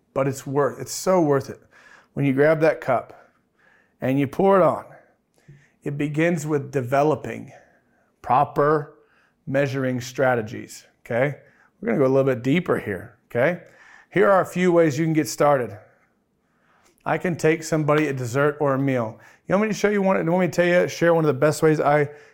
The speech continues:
communicate hospitality? When I, when I get to meet you for the first time, I ask you what your favorite drink is. I typically tend to meet people over coffee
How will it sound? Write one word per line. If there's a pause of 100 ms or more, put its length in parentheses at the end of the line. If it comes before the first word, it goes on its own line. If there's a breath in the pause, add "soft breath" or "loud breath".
communicate
hospitality? (360 loud breath)
When
I, (320)
when
I
get
to
meet
you
for
the
first
time, (380 soft breath)
I
ask
you
what
your
favorite
drink
is.
I
typically
tend
to
meet
people
over
coffee